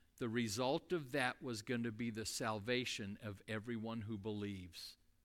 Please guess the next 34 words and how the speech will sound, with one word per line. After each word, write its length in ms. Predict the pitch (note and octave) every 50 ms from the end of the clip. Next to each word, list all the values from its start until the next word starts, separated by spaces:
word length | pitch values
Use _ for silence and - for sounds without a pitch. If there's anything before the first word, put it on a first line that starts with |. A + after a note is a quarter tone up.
| _ _ -
you 260 | G2+ G#2 A2+ A2+ A#2
and 100 | A2+ A#2
I. 240 | A#2 A2 G#2 G2 F#2 - - - - - B2 G#2 F#2 G2+
That 280 | A#2+ A#2 B2 D3+ D#3+ - C#3
was 340 | B2+ B2 A#2+ A2 - - -
what 200 | B2 A#2 A2 F2+
his 220 | B2+ A2 G2+ A2+ - -
eyes 360 | F#2+ G#2 G#2+ A#2 A2+ G#2 G#2 G#2+
were 140 | A#2 A#2
on. 160 | G#2 G#2+ G#2+ A2 - - - - - - -
That 260 | C#3 C3+ D3+ E3 -
was 300 | G3+ F3 D#3 C3 C#3 A#2+
the 140 | A2+ C#3+ C#3
joy. 680 | A#2+ G2+ F#2+ A2 A#2 C#3 D#3+ E3 F3+ F#3+ F3 C#3 A#2+ B2+ - - - -
I 20 | G3
mean, 140 | G3+ F#3
just 160 | G3+ A3 - -
think 180 | A3 G#3+ G#3
about 240 | - D#3 C#3 A#2 G#2+
it. 80 | - - - - - - - D#3
If 180 | D3 - -
you 280 | D3+ E3+ G3+ B3 C4 G#3+
have 220 | G#3 A3 F#3+ E3
made 360 | F3 E3 E3+ F3+ F#3 G3 F3
a 80 | F#3 E3+
decision 640 | C#3 D3 C#3 - - - D#3 E3 E3 D3+ E3 D#3+ D#3
to 80 | C#3+
follow 420 | - - C#3+ C3 C#3+ D3+ D#3 D3+ C#3
Christ, 640 | - - - D3 C3 C#3 D#3 E3 - - - - - _ _ - - - - - - - - -
it 220 | - C#3 C#3+ - C#3+
was 160 | C3 A#2 G2+
because 480 | A2+ B2+ G#2+ - - C#3+ C3+ C#3+ C#3+
of 160 | D#3+ C#3 B2 B2+
that 300 | C#3 C3+ A#2+ G#2+ G2